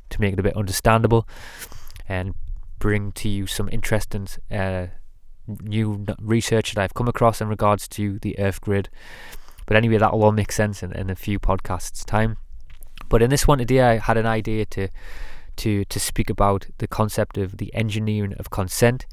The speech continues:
Um, I think we can all see that a lot of our lives and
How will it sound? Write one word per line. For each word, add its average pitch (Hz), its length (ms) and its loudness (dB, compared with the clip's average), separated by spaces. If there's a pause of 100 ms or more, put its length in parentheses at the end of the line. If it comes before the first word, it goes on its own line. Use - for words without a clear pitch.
(480)
Um, 92 600 -4
I 107 100 -2
think 117 200 -2
we 113 60 0
can 113 160 0
all 107 160 4
see 104 480 0
that 92 260 -4 (960)
a 110 80 0
lot 107 180 8
of 110 100 4
our 107 160 10
lives 104 460 4
and 95 160 -6